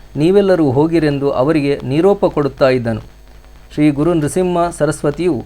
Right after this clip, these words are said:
ಎಲ್ಲ ಶಿಷ್ಯರನ್ನು ತನ್ನ ಸಮೀಪಕ್ಕೆ ಕರೆದು, "ನೀವೆಲ್ಲರೂ ಇಲ್ಲಿಂದ ಯಾತ್ರೆಗೆ ಹೊರಡಿರಿ, ತೀರ್ಥಗಳಲ್ಲೆಲ್ಲ ಸಂಚರಿಸಿ ಶ್ರೀಶೈಲಕ್ಕೆ ಬಂದು ನನಗೆ ಭೆಟ್ಟಿಯಾಗಿರಿ" ಎಂದು ಹೇಳಿದನು. ಈ ಬಗೆಯಾದ ಗುರುವಚನವನ್ನು ಕೇಳಿದೊಡನೆ ಶಿಷ್ಯರೆಲ್ಲರೂ ಅವರವರ ಚರಣಗಳನ್ನು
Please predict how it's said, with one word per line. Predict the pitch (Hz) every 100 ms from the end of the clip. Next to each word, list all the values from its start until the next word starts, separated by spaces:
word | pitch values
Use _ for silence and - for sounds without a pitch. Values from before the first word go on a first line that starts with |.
| -
ಎಲ್ಲ | 120 143 185
ಶಿಷ್ಯರನ್ನು | 202 170 - 160 147 143
ತನ್ನ | 139 139 139
ಸಮೀಪಕ್ಕೆ | 135 151 196 180 160
ಕರೆದು, | 147 135 143 127 - - - - -
"ನೀವೆಲ್ಲರೂ | 151 190 196 208 196
ಇಲ್ಲಿಂದ | 160 165 170
ಯಾತ್ರೆಗೆ | 156 135 151 202 185
ಹೊರಡಿರಿ, | 151 147 143 139 170 - - - -
ತೀರ್ಥಗಳಲ್ಲೆಲ್ಲ | 175 202 220 196 175 170 170 160 156
ಸಂಚರಿಸಿ | - 151 180 160 185 143 127 -
ಶ್ರೀಶೈಲಕ್ಕೆ | - 208 202 175 160 160 151
ಬಂದು | 143 180 160
ನನಗೆ | 135 139 147
ಭೆಟ್ಟಿಯಾಗಿರಿ" | 127 131 196 175 147 135 135
ಎಂದು | 131 131 170
ಹೇಳಿದನು. | 143 135 110 101 - - - - - - -
ಈ | 170
ಬಗೆಯಾದ | 233 226 208 190 170
ಗುರುವಚನವನ್ನು | 160 151 202 208 196 175 170 156
ಕೇಳಿದೊಡನೆ | 147 151 156 151 151 151
ಶಿಷ್ಯರೆಲ್ಲರೂ | - 139 277 185 160 151 147
ಅವರವರ | - 127 180 170 147
ಚರಣಗಳನ್ನು | 147 139 151 147 143 139 139